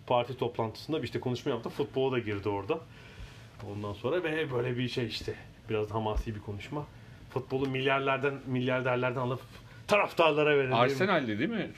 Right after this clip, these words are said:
Speaker 2: Corbyn Arsenal'de diye biliyorum.
Speaker 1: Öyle mi?
Speaker 2: Çünkü
Speaker 1: Herhalde.
Speaker 2: Kuzey Londralı.
Speaker 1: Hı hı.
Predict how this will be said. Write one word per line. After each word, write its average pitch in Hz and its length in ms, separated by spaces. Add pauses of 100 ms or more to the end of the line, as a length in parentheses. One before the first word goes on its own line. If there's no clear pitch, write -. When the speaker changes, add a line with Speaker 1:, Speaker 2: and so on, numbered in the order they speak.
Speaker 2:
Corbyn 120 280
Arsenal'de 113 520
diye 95 200
biliyorum. 95 220
Speaker 1:
Öyle 220 80
mi? - 40
Speaker 2:
Çünkü 143 80
Speaker 1:
Herhalde. 131 200
Speaker 2:
Kuzey 147 320
Londralı. 98 400
Speaker 1:
Hı 107 120
hı. 120 160